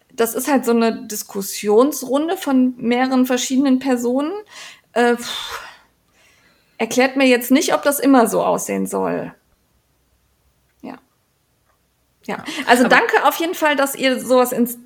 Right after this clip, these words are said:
Speaker 1: in den Fokus rückt, aber vielleicht noch ein paar Infos nachschießen. Wär gut.
Speaker 2: Ja.
Speaker 1: Ja.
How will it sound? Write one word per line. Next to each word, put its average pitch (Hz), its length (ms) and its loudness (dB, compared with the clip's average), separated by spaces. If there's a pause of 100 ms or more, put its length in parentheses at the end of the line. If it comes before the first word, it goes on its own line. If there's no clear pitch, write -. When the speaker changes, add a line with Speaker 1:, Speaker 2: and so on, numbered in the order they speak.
(140)
Speaker 1:
in 233 120 2
den 220 120 2
Fokus 381 480 0
rückt, 453 360 -4 (420)
aber 262 480 0 (300)
vielleicht 269 420 -2
noch 269 140 0
ein 269 120 0
paar 262 280 -2
Infos 233 340 -6
nachschießen. - 720 -10 (640)
Wär 220 140 -4
gut. - 320 -20 (120)
Speaker 2:
Ja. 190 240 -6 (680)
Speaker 1:
Ja. - 140 -12